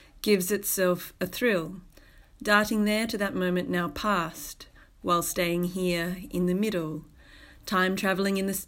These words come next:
in a sense in the machine of a sentence,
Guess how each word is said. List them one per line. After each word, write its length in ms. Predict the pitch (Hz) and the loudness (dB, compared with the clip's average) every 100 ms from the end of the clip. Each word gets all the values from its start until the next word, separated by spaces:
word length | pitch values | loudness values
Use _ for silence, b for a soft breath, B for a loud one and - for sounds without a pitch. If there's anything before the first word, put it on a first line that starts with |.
| - | -2
in 120 | 202 | 0
a 60 | 208 | 2
sense 500 | - 180 175 - - | 0 -2 -2 -8 -4
in 200 | 190 185 | 0 0
the 60 | |
machine 580 | 190 196 - 170 170 175 | 2 0 0 0 -2 -4
of 140 | - 175 | -6 -6
a 60 | |
sentence, 720 | 185 214 214 196 165 - - | -4 -2 -2 -2 -6 -8 -12